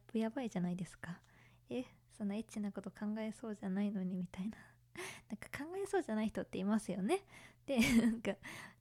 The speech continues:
で、いや、みんな考えてると思うんだけど、<laughs> 考えてなさそうな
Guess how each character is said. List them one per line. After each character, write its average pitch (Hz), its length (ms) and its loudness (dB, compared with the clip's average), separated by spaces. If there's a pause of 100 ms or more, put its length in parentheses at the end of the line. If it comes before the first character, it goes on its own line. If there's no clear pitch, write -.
で、 - 120 -4
い - 40 -4
や、 190 80 0
み 202 160 2
ん 277 40 -6
な 285 140 -4
考 285 140 -4 (100)
え 302 80 4
て - 80 -2
る 190 100 -4
と 180 80 -2
思 208 160 0
う 208 40 2
ん - 20 2
だ 180 80 0
け 196 100 -4
ど、 240 140 8
<laughs> 220 480 4
考 262 280 -4
え 277 140 -6
て - 200 -10
な 220 100 -2
さ 269 140 -6
そ 277 120 -8
う 269 60 -6
な 214 180 0